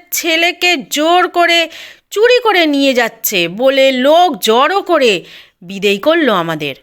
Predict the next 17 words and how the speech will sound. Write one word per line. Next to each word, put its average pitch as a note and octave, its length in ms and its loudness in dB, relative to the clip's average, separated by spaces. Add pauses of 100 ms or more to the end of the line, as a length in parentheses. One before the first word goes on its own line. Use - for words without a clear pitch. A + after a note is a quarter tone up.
(560)
আমরাও A3 460 -2
গণপিটুনির C4 720 0
ভয়ে D#4 500 0
পালিয়ে B3 520 0
বাঁচলাম।" F3 640 -4 (2000)
"হুম, E3 760 -14 (300)
আচ্ছা, F3+ 560 -8 (1120)
বেশ, C4 480 -4 (340)
চল C#4 220 -2
চল, C#4+ 320 -2 (380)
গল্প B3 380 0
জুড়লে D#4+ 300 0
আর D#4+ 160 -2
নড়তে D4+ 360 0
চাস E4 260 -4
না E4 100 0
তোরা।" C#4 400 0